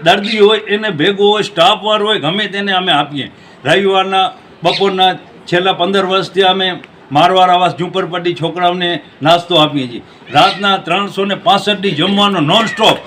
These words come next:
જે લોકડાઉન હતો એમાં પણ અમને સાથ સહકાર સારો મળ્યો હતો ને દરેકે દરેક વસ્તુના ડોનર આવે છે. ઘણા અડદિયા જેવી સિઝન ચાલુ થઈ, ઘરમાં ખવાય કે ન ખવાય, પણ અડદિયા મારી કને બે વખત આવી ગયા. એ દાતાને આભારી છે. અમે અમારી રીતે કામ કર્યા કરીએ છીએ. કામમાં સહયોગ તો તમારા લોકોનો છે,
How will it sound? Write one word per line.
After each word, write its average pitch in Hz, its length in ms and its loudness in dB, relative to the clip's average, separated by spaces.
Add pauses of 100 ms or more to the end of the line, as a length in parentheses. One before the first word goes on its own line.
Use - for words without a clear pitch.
(240)
જે 196 120 2
લોકડાઉન 233 580 2
હતો 220 320 -2 (260)
એમાં 202 300 0
પણ - 120 -4
અમને 196 240 -4
સાથ 175 380 0
સહકાર 190 220 -2
સારો 170 400 0
મળ્યો 196 200 -2
હતો 208 220 -4 (360)
ને 208 100 -2
દરેકે 190 480 -2
દરેક 190 300 -4
વસ્તુના 180 440 -6
ડોનર 185 380 -6
આવે 185 220 -4
છે. 180 120 -8
ઘણા 165 240 -6
અડદિયા 180 400 -4
જેવી 180 180 -8
સિઝન 175 340 -10
ચાલુ 180 340 -4
થઈ, 175 240 -2 (320)
ઘરમાં 185 300 0
ખવાય 196 300 0
કે 190 120 -8
ન 196 120 -6
ખવાય, 196 240 -2
પણ - 80 -4
અડદિયા 185 360 -4
મારી 180 260 0
કને 185 220 -8
બે 170 200 0
વખત 151 320 -6
આવી 139 180 -2
ગયા. 117 180 -16 (340)
એ 240 80 0
દાતાને 220 560 2
આભારી 185 420 0
છે. 123 100 -8 (300)
અમે 226 200 2
અમારી 233 360 4
રીતે 226 240 -4
કામ 202 320 0
કર્યા 214 240 2
કરીએ 214 300 -4
છીએ. 214 220 -2
કામમાં 208 600 0
સહયોગ 208 340 0
તો 208 100 -4
તમારા 214 420 2
લોકોનો 180 420 -2
છે, 127 140 -12